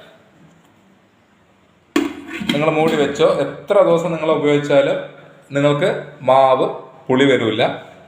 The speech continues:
ഒരു മൂന്നാല് ദിവസമൊക്കെ സുഖമായിട്ട് നമുക്ക് മാവ് ഉപയോഗിക്കാം. അപ്പോൾ നമ്മൾ കട്ട് ചെയ്തിട്ട് കഴിഞ്ഞാൽ നല്ല മാവിൽ നല്ല എരിവ് വന്നു കഴിഞ്ഞാൽ ചിലപ്പോൾ, ഏ, കുഞ്ഞുങ്ങളൊക്കെ ഉണ്ടെങ്കിൽ അവർക്ക് ചിലപ്പോൾ കഴിക്കാൻ സാധ്യതയില്ല. ന-, ഒരു രണ്ട് ദിവസമൊക്കെ മാവ് ഉപയോഗിച്ച്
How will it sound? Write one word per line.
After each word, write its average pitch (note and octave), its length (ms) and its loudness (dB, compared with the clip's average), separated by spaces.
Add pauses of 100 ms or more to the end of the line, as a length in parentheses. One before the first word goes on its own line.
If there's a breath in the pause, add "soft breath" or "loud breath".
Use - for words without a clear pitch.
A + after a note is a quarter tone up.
(140)
ഒരു C3+ 140 -2
മൂന്നാല് E3 340 4
ദിവസമൊക്കെ D#3+ 400 0
സുഖമായിട്ട് D3+ 680 0
നമുക്ക് D3 240 -2
മാവ് C3+ 260 4
ഉപയോഗിക്കാം. C3 440 -2 (320 loud breath)
അപ്പോൾ D3 180 0
നമ്മൾ F#3 220 0
കട്ട് F3+ 220 0
ചെയ്തിട്ട് A3 340 4
കഴിഞ്ഞാൽ F3 280 2 (120)
നല്ല E3 120 2 (100)
മാവിൽ D#3+ 320 4 (140)
നല്ല E3 240 0 (160)
എരിവ് D#3 240 0
വന്നു D3+ 140 -4
കഴിഞ്ഞാൽ D3 300 -4
ചിലപ്പോൾ, D3 280 -2 (540 loud breath)
ഏ, - 20 2 (200)
കുഞ്ഞുങ്ങളൊക്കെ E3+ 400 2
ഉണ്ടെങ്കിൽ D#3+ 260 0
അവർക്ക് D3+ 300 -4
ചിലപ്പോൾ D3+ 260 -2
കഴിക്കാൻ D3 380 0
സാധ്യതയില്ല. C3 400 0
ന-, G#2 120 -6 (200)
ഒരു D3 80 -2 (100)
രണ്ട് D3 240 -4
ദിവസമൊക്കെ D#3+ 340 0
മാവ് D3 180 4
ഉപയോഗിച്ച് D3 240 -2